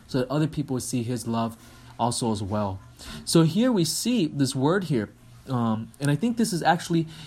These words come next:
he's thankful to God that they are truly show the signs of a believer.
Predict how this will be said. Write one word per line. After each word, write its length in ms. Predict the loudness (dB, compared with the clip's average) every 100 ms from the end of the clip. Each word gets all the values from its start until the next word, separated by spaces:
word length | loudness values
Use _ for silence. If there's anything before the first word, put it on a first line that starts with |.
| 0
he's 200 | 0 2
thankful 300 | 0 2 0
to 60 |
God 380 | 2 2 2 0 -8 -20 -20 -20 -12 0
that 320 | 2 2 2
they 280 | 2 4 2
are 300 | 2 2 0 -6 -20 -14
truly 480 | -8 -2 0 0 -2 -12 -10
show 220 | 0 2
the 80 | 2
signs 380 | 0 -2 0 0
of 80 |
a 80 | -2
believer. 520 | -2 -2 -2 -2 -8